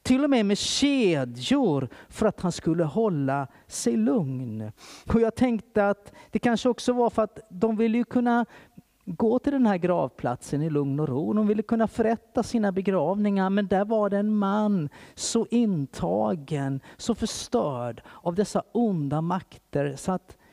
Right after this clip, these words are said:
man ville inte ens vara på platsen. Men fastän de hade haft kedjor och fotbojor så hade det inte hjälpt, därför att de onda krafterna i den här mannen hade till och med gett honom en styrka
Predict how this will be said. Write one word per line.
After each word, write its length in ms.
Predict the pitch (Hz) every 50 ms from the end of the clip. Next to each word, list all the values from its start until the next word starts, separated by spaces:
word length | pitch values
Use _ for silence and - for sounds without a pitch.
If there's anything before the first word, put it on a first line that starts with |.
| _ _ -
man 300 | - 185 175 196 190 175
ville 200 | 180 180 185 220
inte 160 | 226 - 196
ens 240 | 185 175 160 - 160
vara 420 | 170 196 185 151 120 123 139 139
på 120 | - - 180
platsen. 800 | - - 165 - - - - - - - 120 117 123 117 117 - _ _ _ _ _ _ _ _ _ _ _ _ _ - - - -
Men 180 | - 220 262 -
fastän 440 | - 285 294 247 - - - 285 277
de 100 | 269 247
hade 440 | 233 254 254 247 233 233 240 233 - - - - - _ _ _ _ -
haft 380 | - - 202 247 220 - - - - 170 165
kedjor 760 | - - - 269 277 269 247 220 190 175 160 190 214 214 226
och 100 | 214 -
fotbojor 1000 | - - 269 226 208 165 - 151 151 - 185 175 185 185 196 196 196 196 - 185
så 140 | - -
hade 260 | 190 240 262 233 262 269
det 60 | 285
inte 220 | 285 262 - 269
hjälpt, 580 | 247 220 240 262 269 240 185 160 - - - - - - - - -
därför 200 | 240 - 254 240
att 60 | -
de 180 | 254 254 233 - -
onda 520 | - 302 320 311 285 247 214 208 277 269
krafterna 800 | - - - 294 277 240 - - - - - 214 220 233 247 -
i 260 | 220 240 240 240 254 226
den 180 | 269 254 214
här 140 | 208 214 233
mannen 720 | 240 226 220 160 160 202 240 240 226 214 190 160 139 127 -
hade 400 | - - - - - 226 208 214
till 440 | - - - - 262 277 254 262 269
och 80 | 269 254
med 220 | 240 220 208 202
gett 360 | 208 226 226 202 - _ -
honom 300 | 214 220 214 214 175 170
en 120 | 170 165 156
styrka 1200 | - - - - - - - 262 254 233 170 123 120 - _ _ _ _ - 175 175 180 175